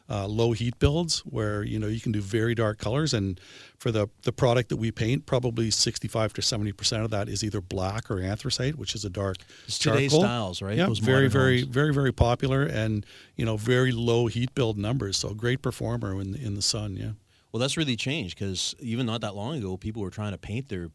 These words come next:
Speaker 2: their vinyl, uh, casings, and it never
Speaker 1: Yeah,
Speaker 2: stuck, right?
Speaker 1: you wanna make sure you're using the right products, that's for sure.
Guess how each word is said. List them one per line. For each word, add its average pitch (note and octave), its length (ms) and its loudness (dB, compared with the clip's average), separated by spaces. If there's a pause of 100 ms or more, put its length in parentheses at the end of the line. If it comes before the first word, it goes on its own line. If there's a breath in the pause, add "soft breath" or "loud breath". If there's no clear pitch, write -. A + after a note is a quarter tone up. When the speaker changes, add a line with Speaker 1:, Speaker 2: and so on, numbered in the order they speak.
(160)
Speaker 2:
their F2 280 -8
vinyl, F#2 640 -8
uh, E2+ 240 -10
casings, F#2+ 520 -8
and E2 260 -10
it E2+ 120 -14
never G2 180 -6
Speaker 1:
Yeah, F#2+ 40 -4
Speaker 2:
stuck, F#2 360 -2
right? - 120 -8
Speaker 1:
you A2+ 80 -2
wanna B2 160 2
make A#2+ 160 2
sure A#2 160 2
you're A2+ 80 0
using G#2 300 -2
the F#2+ 60 -2
right G2 220 -2
products, F2+ 440 -4
that's - 180 -10
for - 140 -10
sure. F#2+ 260 -8